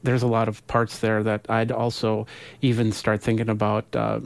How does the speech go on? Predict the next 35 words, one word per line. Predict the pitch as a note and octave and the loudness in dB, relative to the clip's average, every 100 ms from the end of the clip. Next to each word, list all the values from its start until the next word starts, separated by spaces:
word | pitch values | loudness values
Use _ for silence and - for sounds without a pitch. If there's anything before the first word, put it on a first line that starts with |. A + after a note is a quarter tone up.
| - | -4
routing | C3+ A#2+ A#2 A2+ A2+ | 0 2 2 0 0
audio | A#2 A2 A2+ A#2 | 0 0 0 -4
through | - A2+ G#2+ | -4 -2 0
a | |
mixer | G#2 A2 - G#2 G#2 | 0 -2 -2 -4 -2
so | - | -2
I | G#2+ | -2
can | - A#2 | -2 -4
control | A#2 A2 - A2+ G#2+ - - - - - | -2 -2 0 0 0 -4 -14 -18 -8 0
what | A#2+ - | 0 2
the, | A#2 B2 | 0 2
you | B2+ | 0
know, | A2+ | 0
the, | A#2+ A#2 A2 | 0 0 0
uh, | G#2 G#2 C#3+ | 0 0 2
Instagram | B2+ - A2 A2 G#2+ | 0 0 -2 0 0
Live | A2 G2+ G#2 G2+ - - - - | 0 -2 -2 -6 -10 -14 -12 -4
audio | B2 G#2+ G2+ G#2 | 0 0 0 -2
is, | A2 A#2 | -4 -4
is | A#2+ G#2+ | 0 0
doing, | A2 A#2 A2 G#2+ G#2 | 0 0 2 0 0
and | G#2+ | -2
it | A2+ | -2
doesn't | A2 A2 G#2+ | -2 0 0
overpower | A2 G2 - A#2 G#2+ G2 - - - - - | 0 -2 0 0 0 -2 -8 -18 -20 -16 -8
the | A3+ C3 | -2 2
vocal, | A#2 B2 A#2+ G#2 F#2 - - B2+ | 2 2 0 -2 -4 -8 -6 -2
uh, | G#2+ G#2+ A2+ G#2+ - | 0 0 -2 -6 -2
of | A#2 A2+ - - | 0 0 -2 -2
whatever, | A#2+ A2 A2 | 0 0 0
if | A#2+ A2+ - | 0 -2 -2
you're | A#2 | -2
talking | - A2+ A2+ A2+ | 0 0 0 -2
over | G2+ | -2
it. | D#2 | -4